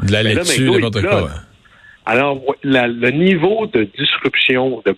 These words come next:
Speaker 2: bouleversement dans la vie quotidienne des Russes, malgré qu'aux nouvelles, ils se font dire que tout va bien, ça va devenir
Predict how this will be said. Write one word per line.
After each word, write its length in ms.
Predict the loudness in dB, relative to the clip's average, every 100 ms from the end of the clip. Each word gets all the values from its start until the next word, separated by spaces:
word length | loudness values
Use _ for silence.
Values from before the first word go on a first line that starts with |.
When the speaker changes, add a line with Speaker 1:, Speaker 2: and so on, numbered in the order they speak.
| _
Speaker 2:
bouleversement 920 | 0 2 2 0 -4 -4 -4 0 -2 -2
dans 160 | -2
la 180 | 0 0
vie 340 | -2 -8 -12 -8 -4
quotidienne 720 | -2 -4 -12 -4 -2 -2 -2
des 180 | -2 0
Russes, 300 | 0 -2 -4 -6
malgré 560 | -4 -4 -4 -2 -2 -2
qu'aux 180 | -6
nouvelles, 440 | -6 -2 -2 0 -4 -10
ils 60 | -12
se 80 |
font 220 | -8 -6 -2
dire 220 | -2 -2
que 80 | -4
tout 260 | -8 -2 0
va 80 | 0
bien, 320 | -2 -2 -2 -10 -20 -20 -20 -20 _ _ -4
ça 100 | -2
va 140 | -2 0
devenir 580 | -2 -2 0 2 2